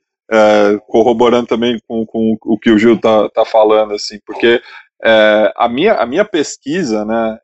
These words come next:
é, em relação ao, ao futebol, co-, co-, como historiador, é, muito por conta também do próprio Som das Torcidas, né, que é o,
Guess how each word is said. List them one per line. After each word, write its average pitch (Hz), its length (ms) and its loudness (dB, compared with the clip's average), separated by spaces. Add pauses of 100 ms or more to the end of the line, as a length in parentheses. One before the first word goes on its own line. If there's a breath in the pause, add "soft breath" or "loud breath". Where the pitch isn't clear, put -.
é, 107 240 -10
em 107 60 -16
relação 107 400 -2
ao, 117 260 0
ao 117 80 0
futebol, 113 680 0
co-, 104 220 -10
co-, 107 260 -4
como 113 160 -12
historiador, 113 840 0 (500)
é, 101 420 -2
muito 135 300 -4
por 127 160 -4
conta 117 300 -4
também 117 260 -4
do 117 100 0
próprio 110 480 0
Som 117 240 -2
das 117 160 0
Torcidas, 117 600 0
né, 113 120 -8
que - 80 -20
é 104 60 0
o, 104 260 0